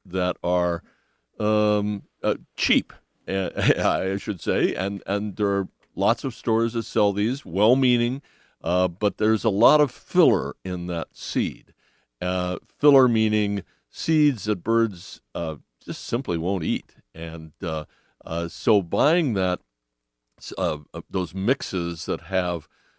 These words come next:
uh, oh, some of 'em have good seed in it, like, uh,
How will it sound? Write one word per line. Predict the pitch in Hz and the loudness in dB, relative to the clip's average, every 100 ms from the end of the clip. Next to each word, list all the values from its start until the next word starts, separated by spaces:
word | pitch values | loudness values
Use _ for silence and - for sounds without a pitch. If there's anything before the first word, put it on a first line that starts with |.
| _ - | _ -8
uh, | 87 90 92 - | -2 0 0 2
oh, | 170 | 2
some | 135 131 | 4 2
of | 135 | 2
'em | 107 90 | 2 0
have | 92 78 | -2 0
good | 110 - | -2 -2
seed | - 110 98 | -2 0 2
in | 92 | 0
it, | 113 - | -2 -4
like, | 71 71 _ - 71 | -10 -10 _ -14 -10
uh, | 71 | -10